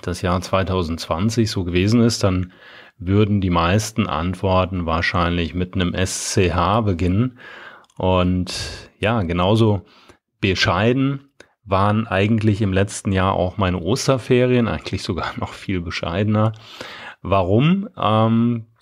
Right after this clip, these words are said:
ja, die habe ich größtenteils eigentlich liegend verbracht und, äh, teilweise, ich sag mal, abwechselnd im Bett und auf dem Sofa. Wenn ich dann mal aufstehen musste, das ließ sich dann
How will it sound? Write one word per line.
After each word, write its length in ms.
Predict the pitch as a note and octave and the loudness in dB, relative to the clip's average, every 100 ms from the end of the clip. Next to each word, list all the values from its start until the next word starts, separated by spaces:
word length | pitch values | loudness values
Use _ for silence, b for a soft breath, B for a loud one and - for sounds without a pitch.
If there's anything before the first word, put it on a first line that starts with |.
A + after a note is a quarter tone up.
| - - | -12 -2
ja, 180 | A#2 G#2 | 2 2
die 220 | D#2+ G#2 | 2 2
habe 160 | A2+ A#2+ | 4 2
ich 140 | A2 | -2
größtenteils 920 | - F#2+ C#3+ - B2 - G2 A2 A2 | 0 2 2 0 -4 0 2 2 0
eigentlich 580 | - F#2 G#2 A2+ G#2+ F2 | -2 0 0 0 -4 -2
liegend 400 | F#2+ B2+ A2+ F#2 | 0 2 2 0
verbracht 680 | - D#2+ D#2 E2+ C3 - G2 | -2 -2 0 -2 -2 -6 -6
und, 380 | F2 E2+ - | -4 -6 -8
äh, 460 | F2+ E2+ E2+ E2+ E2 - _ _ _ - | -2 0 2 0 -4 -10 _ _ _ -6
teilweise, 520 | F2+ F2 F2+ F2 F2 | -2 0 2 2 0
ich 80 | D#2+ | 0
sag 160 | F2+ | 0
mal, 80 | G#2+ | 0
abwechselnd 640 | E2+ G#2 A2 F#2 - F#2+ G2 | -2 -2 -2 -2 -2 -2 -2
im 160 | F2 | -4
Bett 300 | E2+ G2 A2 | -2 -2 -2
und 260 | F2+ E2+ E2+ | -6 -4 -2
auf 220 | F2 E2+ | -4 -4
dem 180 | - E2 | -6 -4
Sofa. 520 | E2+ A2 A2 A2+ C3+ B B B B B B B | -2 -2 2 0 0 B B B B B B B
Wenn 200 | F#2+ A#2+ | -2 2
ich 120 | E3 | 2
dann 160 | - C3+ | 0 0
mal 160 | C3 B2 | 2 2
aufstehen 440 | A#2 A#2+ - A2+ | 0 -2 0 2
musste, 360 | A2+ A#2 - G2 | 2 0 0 0
das 220 | F2 - | 0 0
ließ 160 | G2 | -2
sich 160 | G2+ F2+ | -2 -2
dann 300 | F#2+ F2 | -2 -2